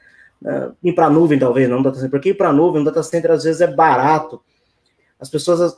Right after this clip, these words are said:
muitas pessoas não têm noção do que, que é um data center, né?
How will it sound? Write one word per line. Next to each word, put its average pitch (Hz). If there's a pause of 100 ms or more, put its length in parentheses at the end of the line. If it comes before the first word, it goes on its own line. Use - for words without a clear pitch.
(120)
muitas 175
pessoas 175
não 175
têm 180
noção 180
do 175
que, 165
que -
é 175
um 185
data 190
center, 156
né? 123